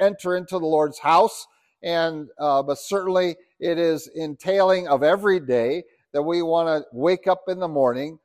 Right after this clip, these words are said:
with our minds stayed on Jesus Christ and on what, uh, he has called us to do that day, to serve him, and in what attitude,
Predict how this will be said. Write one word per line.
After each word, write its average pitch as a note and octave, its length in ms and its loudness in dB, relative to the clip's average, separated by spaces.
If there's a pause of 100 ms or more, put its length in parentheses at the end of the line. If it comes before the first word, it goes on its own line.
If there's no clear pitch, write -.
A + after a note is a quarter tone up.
(140)
with D3 120 -6
our D3 140 6
minds E3+ 680 -2 (160)
stayed C#3+ 920 -2 (160)
on D#3 420 -4
Jesus C#3+ 380 -12
Christ D#3 580 2
and D#3+ 160 -6
on D#3+ 220 -2
what, E3+ 300 2 (340)
uh, D#3 340 2 (160)
he G3+ 140 -6
has F#3+ 140 -2
called E3 360 2
us E3+ 180 -6
to F3+ 100 -12
do C#3 260 -6
that D3 340 -2
day, E3+ 380 2 (280)
to D3+ 100 -2
serve F#3+ 520 -6
him, C3+ 380 -4 (240)
and E3 140 -4
in F3 80 -2
what E3+ 180 4 (200)
attitude, D#3+ 960 0